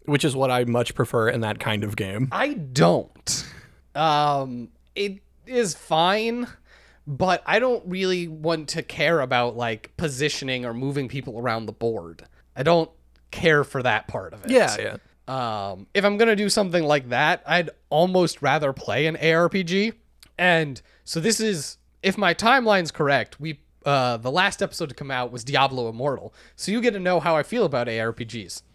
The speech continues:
Speaker 2: Uh, I almost like them.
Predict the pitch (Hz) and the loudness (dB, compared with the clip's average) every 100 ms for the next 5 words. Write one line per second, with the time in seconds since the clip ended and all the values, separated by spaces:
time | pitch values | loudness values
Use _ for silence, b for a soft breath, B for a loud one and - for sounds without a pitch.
0 | b b b _ 113 117 110 107 107 107 | b b b _ -6 -2 0 0 0 -2
1 | 101 98 104 104 101 101 92 78 76 - | -4 -6 -6 -8 -10 -12 -12 -14 -16 -20
2 | _ _ _ 170 170 - 175 170 147 - | _ _ _ 0 2 2 2 2 -4 -4
3 | 104 104 - - 73 | -8 -10 -12 -20 -20